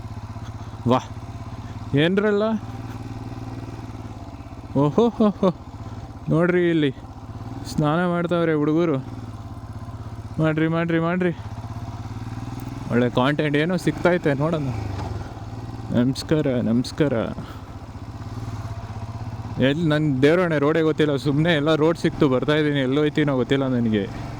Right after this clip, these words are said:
ಚೆನ್ನಾಗಿದೆ ಜಾಗ. ಹುಣ್ಸೆ ಮರ, ಹುಣ್ಸೆ ಮರ.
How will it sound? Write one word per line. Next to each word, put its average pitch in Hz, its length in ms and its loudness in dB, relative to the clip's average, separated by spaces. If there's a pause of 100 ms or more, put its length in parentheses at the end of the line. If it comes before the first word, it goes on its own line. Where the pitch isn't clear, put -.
(1700)
ಚೆನ್ನಾಗಿದೆ 165 360 4 (120)
ಜಾಗ. 143 180 4 (2750)
ಹುಣ್ಸೆ 180 380 4 (100)
ಮರ, 151 160 -2 (300)
ಹುಣ್ಸೆ 196 360 6 (100)
ಮರ. 135 140 0